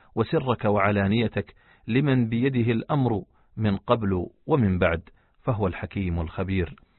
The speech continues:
وأنت عبد من عباده، ناصيتك بيده، ماض فيك حكمه، عدل فيك قضاؤه. يقول ابن عقيل الحنبلي رحمه الله: "تهون المصيبة بالنظر إلى جلال من صدرت منه،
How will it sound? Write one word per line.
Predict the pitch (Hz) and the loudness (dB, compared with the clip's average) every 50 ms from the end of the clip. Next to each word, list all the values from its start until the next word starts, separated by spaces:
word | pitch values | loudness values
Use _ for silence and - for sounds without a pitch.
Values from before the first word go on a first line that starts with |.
| _ _ - | _ _ -6
وأنت | 95 101 - 123 117 101 92 - - | -4 -2 0 0 0 -2 -2 -4 -4
عبد | 92 98 135 147 135 110 | -4 -4 -4 -4 -2 0
من | 104 98 95 90 85 | 0 0 0 0 -2
عباده، | 87 92 90 95 92 90 87 92 85 - _ _ _ _ - - - | -4 -2 0 2 2 2 0 -2 -6 -8 _ _ _ _ -20 -12 -4
ناصيتك | 107 104 107 104 - - - 139 127 113 - 113 - - | 0 2 2 2 2 0 -2 -2 -2 -2 -2 -6 -4 -4
بيده، | 104 101 101 110 123 127 113 98 - _ _ _ _ - - _ - | -4 -2 0 -2 0 0 0 -2 -4 _ _ _ _ -20 -20 _ -2
ماض | 107 117 135 160 156 147 135 120 110 | 0 2 2 2 2 0 0 -2 -2
فيك | - - 123 - - 113 | -2 -2 -4 -2 -2 -4
حكمه، | - - 160 - - 120 104 87 - - _ _ _ _ _ - | -2 -2 -4 -2 0 0 0 0 -2 -6 _ _ _ _ _ -8
عدل | 76 107 151 165 143 123 117 110 104 | -4 -2 -2 0 0 0 0 0 0
فيك | 95 - 113 104 - - 98 | -2 -2 -4 -6 -6 -6 -8
قضاؤه. | - - 95 92 98 104 104 - - 101 85 - - _ _ _ _ _ _ - | -6 -4 0 4 4 4 4 4 2 -4 -6 -8 -12 _ _ _ _ _ _ -12
يقول | 98 - - 127 110 | -10 -4 -2 0 0
ابن | 98 101 | 0 0
عقيل | 95 85 90 - - 104 95 95 | 0 -2 -4 -4 -2 -2 0 0
الحنبلي | 92 90 - - 101 92 92 92 98 92 | -2 -4 -4 -2 -2 0 0 0 0 -2
رحمه | 90 92 - 101 98 87 87 | -2 -4 -4 -4 -4 -2 -2
الله: | 90 90 98 98 90 - - _ _ - - - _ _ - | -2 0 0 0 0 -2 -6 _ _ -20 -20 -20 _ _ -4
"تهون | - 104 110 135 139 123 | -2 0 2 2 2 2
المصيبة | 110 107 107 101 - - 123 113 107 107 95 - 127 160 185 _ - _ _ _ _ _ - | 2 2 0 0 -2 -2 -4 -2 -2 -2 -2 -2 -4 -4 -4 _ -16 _ _ _ _ _ -4
بالنظر | 107 110 104 107 104 123 135 127 123 107 | 0 2 2 2 2 2 2 2 2 0
إلى | 107 - - 131 135 135 131 127 127 | 0 -2 0 0 2 2 4 4 4
جلال | 120 120 131 131 139 143 143 139 143 143 139 | 4 4 2 4 4 4 2 2 2 0 0
من | 139 135 131 | 0 0 -2
صدرت | 120 - - 165 160 170 170 156 - - | -2 -2 -4 -4 -2 -2 -2 -2 0 2
منه، | 185 180 131 101 92 82 | 2 2 2 2 0 -4